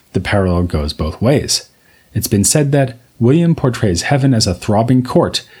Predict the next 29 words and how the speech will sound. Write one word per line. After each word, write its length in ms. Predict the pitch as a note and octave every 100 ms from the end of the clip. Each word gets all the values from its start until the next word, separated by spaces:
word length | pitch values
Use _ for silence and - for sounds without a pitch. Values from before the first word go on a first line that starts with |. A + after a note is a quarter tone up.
| _
busy 280 | G#2+ G#2+ A#2+
with 220 | G2 F2
both 220 | G2+ F#2
the 60 | F#2
tasks 360 | F2 G#2 F#2+ F#2
of 100 | F#2
government 500 | A#2 C#3+ C3+ B2 -
and 160 | A#2+ C#3
the 60 |
settlement 460 | B2 G#2 F2+ F2+ E2+
of 120 | E2+
legal 240 | G2+ E3+ G2
disputes, 640 | E2+ - F2 - - - _ - _ _
with 160 | F#2 -
Christ 400 | - G2 F#2+ -
advocating 560 | G#2 G2 G#2+ A2 G2
on 140 | G2 F#2
behalf 320 | E2+ F#2+ G2
of 140 | G2+
the 80 | F2
human 320 | F2 G2+ E2
race 260 | E2+ B2 G2+
before 540 | - F#2 - F2 E2+ - _
the 60 | G2+
divine 440 | G#2 F2 D#2+ D2+
tribunal. 640 | D2+ - D2+ E2+ E2 - - _ _ _ _ _ _ _ _ _ _ _ _ _
Bonaventure 540 | - C#3 C3 F2 C3 C#3
follows 340 | F#2 E2 G#2
suit, 380 | - - -